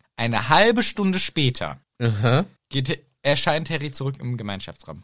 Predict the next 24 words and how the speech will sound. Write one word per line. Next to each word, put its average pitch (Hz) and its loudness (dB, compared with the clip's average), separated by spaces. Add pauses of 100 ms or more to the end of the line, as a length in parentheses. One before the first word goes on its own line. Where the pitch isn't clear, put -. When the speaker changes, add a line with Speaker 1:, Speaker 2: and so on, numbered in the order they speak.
Speaker 1:
Gut, 131 -8
wir 113 -6
können 139 -2
sagen, 151 2
der 123 0
Weg 139 -2
vom 110 -8
vierten 127 -6
oder 107 -10
was 107 -6
im 113 -10
siebten 127 -8
Stock, 117 -6 (240)
sagen 131 0
wir 131 2
mal 113 -2
zehn 104 -4
Minuten. 165 -4 (260)
Zwanzig 202 2
Minuten 165 -6
Zeit 151 -6
hatten 85 -4
sie. 65 -14 (400)
Speaker 2:
Ja. 76 -6